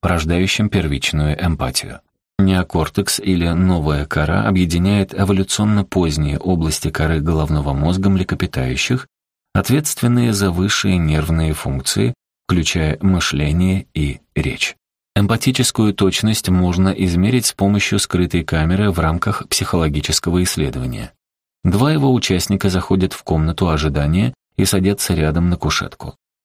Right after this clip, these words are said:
Ассистент просит их чуть-чуть подождать, пока он ищет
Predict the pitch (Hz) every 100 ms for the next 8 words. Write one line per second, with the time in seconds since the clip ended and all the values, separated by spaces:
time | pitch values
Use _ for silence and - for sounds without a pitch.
0 | _ 101 98 107 - 147 151 - 120 131
1 | 127 - - 117 131 - 87 - 101 -
2 | 90 85 73 71 78 - 80 - 73 73
3 | 95 - -